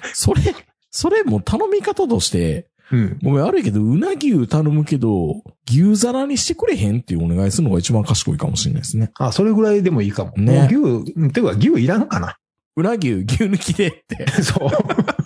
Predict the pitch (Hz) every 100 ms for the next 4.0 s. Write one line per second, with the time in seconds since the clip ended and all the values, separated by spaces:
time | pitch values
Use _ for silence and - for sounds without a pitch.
0 | 247 - - - - - - - - -
1 | _ - 131 - 147 139 185 185 - 120
2 | 151 - 120 101 110 320 - - 349 -
3 | - _ _ _ _ - 220 185 202 254